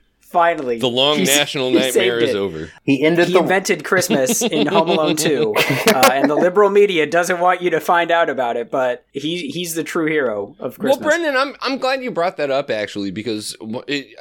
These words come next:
Speaker 2: I saw there was some, uh, some maga person on Twitter that I saw the other day who did sort of a detailed list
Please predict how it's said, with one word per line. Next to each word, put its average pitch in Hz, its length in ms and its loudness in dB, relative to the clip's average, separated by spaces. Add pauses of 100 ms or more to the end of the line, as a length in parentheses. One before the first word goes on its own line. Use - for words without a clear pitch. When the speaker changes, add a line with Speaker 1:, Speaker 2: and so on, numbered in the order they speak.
Speaker 2:
I 165 120 -4
saw 175 720 -2 (100)
there 135 240 -6
was 131 160 -6
some, 147 480 -4 (240)
uh, 95 460 -4 (200)
some 135 380 -4
maga 101 480 -4
person 82 840 -10 (180)
on 92 200 -8
Twitter 87 340 -8
that 82 160 -10
I 82 80 -8
saw 87 240 -8
the 87 160 -6
other 82 140 -10
day 82 260 -8 (440)
who 127 340 -4
did 104 840 -6
sort 107 240 -6
of 90 100 -8
a 87 60 -8
detailed 101 720 -6
list 85 600 -8